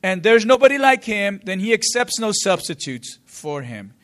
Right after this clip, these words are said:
He, he has no rivals, he has no equals, and he accepts no substitutes. He alone is God. He alone is holy.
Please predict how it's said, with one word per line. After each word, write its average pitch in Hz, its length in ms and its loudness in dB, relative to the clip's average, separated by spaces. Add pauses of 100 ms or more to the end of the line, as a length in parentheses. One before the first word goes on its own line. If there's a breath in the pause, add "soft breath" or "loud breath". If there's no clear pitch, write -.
(200 soft breath)
He, 170 240 -4
he 170 220 -6
has 208 300 2
no 262 160 4
rivals, 214 600 2
he 185 100 -6
has 196 280 0
no 226 160 -4
equals, 190 600 -6 (240 loud breath)
and 160 100 -2
he 180 140 -2
accepts 190 440 -2
no 180 320 -2
substitutes. 151 720 -8
He 226 200 -4
alone 269 300 4
is 262 180 -4 (240 soft breath)
God. 175 460 2 (320 soft breath)
He 214 160 -2
alone 254 280 6
is 254 180 0
holy. 180 560 0